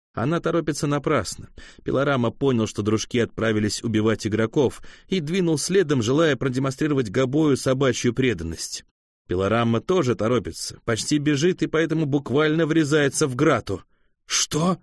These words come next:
«Подонок!» Грата забывает о саблях и бьёт пилораму в челюсть, в грудь, живот,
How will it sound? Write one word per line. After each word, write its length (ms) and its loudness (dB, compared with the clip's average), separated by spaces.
«Подонок!» 800 -6
Грата 380 0
забывает 540 2
о 80 0
саблях 580 0
и 120 0
бьёт 320 0
пилораму 500 2
в 80 -6
челюсть, 560 0
в 160 -6
грудь, 360 2
живот, 580 0